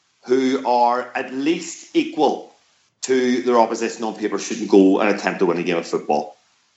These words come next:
It's, it's, it's a nonsense. Everton fans got frustrated. They were frustrated for a decade when Moyes did it, you know. But it's, it's by the by. That's, that's what we know we're gonna get with them.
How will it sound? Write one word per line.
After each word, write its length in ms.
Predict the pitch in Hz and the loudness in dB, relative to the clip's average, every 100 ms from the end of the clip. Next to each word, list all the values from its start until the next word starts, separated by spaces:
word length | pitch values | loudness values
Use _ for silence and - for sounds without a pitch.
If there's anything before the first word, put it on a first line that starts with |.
| _ - | _ 0
It's, 440 | 107 - - - | 0 0 -8 -4
it's, 640 | 113 110 - - - - - | -2 -2 -4 -8 -12 -8 -2
it's 180 | 117 117 | 0 2
a 80 | |
nonsense. 800 | 113 98 92 - 92 87 - - _ - _ - | 4 2 0 -4 -6 -8 -12 -18 _ -20 _ 0
Everton 400 | 156 160 175 175 | 2 4 0 0
fans 380 | 175 156 151 | 2 2 0
got 160 | 123 127 | -4 -6
frustrated. 640 | - 135 - 143 123 110 - - | -4 -8 -4 -2 -2 -4 -10 -4
They 80 | |
were 120 | 135 147 | 0 2
frustrated 440 | 139 - 156 151 | 2 2 2 2
for 120 | 151 | 2
a 120 | 131 | 2
decade 500 | - 113 110 135 135 | 4 2 2 2 2
when 100 | 117 | 2
Moyes 360 | 107 98 98 104 | 0 2 2 2
did 140 | 131 | 0
it, 160 | 107 - - _ _ _ _ _ _ | 0 -4 -20 _ _ _ _ _ _
you 80 | - | -2
know. 320 | 110 117 131 - - | 0 0 -2 -6 -2
But 300 | 131 113 - - _ _ _ - | 0 0 -4 -20 _ _ _ -2
it's, 300 | 131 - - | -2 -2 -4
it's 140 | 127 123 | -2 0
by 240 | - 127 131 | 2 4 4
the 80 | 127 | 4
by. 340 | 117 95 104 | 4 4 2
That's, 340 | 120 - - | -2 -6 -6
that's 220 | - 131 - | -4 -4 -4
what 120 | 120 | -6
we 100 | 127 | 0
know 240 | 117 113 | 4 6
we're 180 | 107 107 | 6 2
gonna 180 | 110 107 | 0 -4
get 160 | 101 | -4
with 120 | 95 113 | -6 -6
them. 180 | 113 | -8